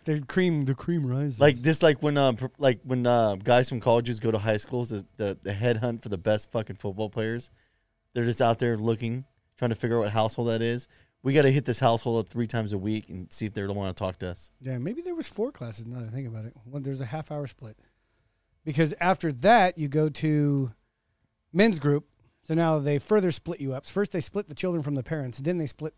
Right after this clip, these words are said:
Speaker 1: the parents apart. So she goes and learns with a bunch of women about how it is your place to cook and clean and take care of your men.
Speaker 2: Whoa.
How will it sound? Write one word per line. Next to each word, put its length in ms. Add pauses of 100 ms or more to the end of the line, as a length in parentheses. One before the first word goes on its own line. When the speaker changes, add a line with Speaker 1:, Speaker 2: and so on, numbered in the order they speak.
(160)
Speaker 1:
the 140
parents 280
apart. 340 (400)
So 140
she 180
goes 260
and 100
learns 220
with 120
a 40
bunch 200
of 40
women 320 (420)
about 340
how 440
it 220
is 240
your 80
place 320
to 100
cook 240
and 120
clean 280
and 140
take 140
care 180
of 80
your 80
men. 280 (220)
Speaker 2:
Whoa. 360